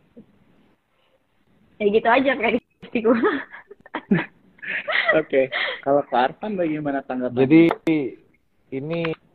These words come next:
Speaker 3: ini kalau terlalu pendek tuh susah jawabnya ya.
Speaker 2: Hmm.
Speaker 3: Sulit sekali. Seperti menjawab indeks men-,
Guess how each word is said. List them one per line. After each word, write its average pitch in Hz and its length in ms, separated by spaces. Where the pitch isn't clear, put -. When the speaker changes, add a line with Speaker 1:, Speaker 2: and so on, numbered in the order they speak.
Speaker 3:
ini 135 320
kalau 131 240
terlalu 127 320
pendek 131 320
tuh 139 80
susah 127 400
jawabnya 78 640
ya. - 20
Speaker 2:
Hmm. 110 340
Speaker 3:
Sulit 120 300
sekali. 110 400
Seperti 120 880
menjawab 120 560
indeks 120 400
men-, 120 240